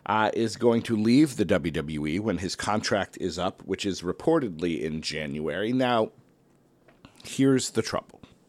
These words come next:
Do I believe the dirt sheets? Kind of. Um, you know, I don't go through and, and kind of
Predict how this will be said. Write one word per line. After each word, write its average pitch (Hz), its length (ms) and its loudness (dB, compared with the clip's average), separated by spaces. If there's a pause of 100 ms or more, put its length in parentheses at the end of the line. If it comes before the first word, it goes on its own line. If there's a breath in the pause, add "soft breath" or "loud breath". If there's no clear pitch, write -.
(1160 soft breath)
Do 123 260 6
I 170 120 12
believe 135 840 6 (1160 loud breath)
the 123 100 6
dirt 147 220 8
sheets? - 520 -8 (1600 soft breath)
Kind 92 420 0
of. - 400 0 (880 soft breath)
Um, 80 520 -2 (880 soft breath)
you 90 120 -4
know, 78 200 -2
I 90 100 -2
don't 90 320 -4 (580)
go 92 200 0
through 95 420 0
and, 85 340 0
and 82 320 -4
kind 82 300 -4
of 78 180 -6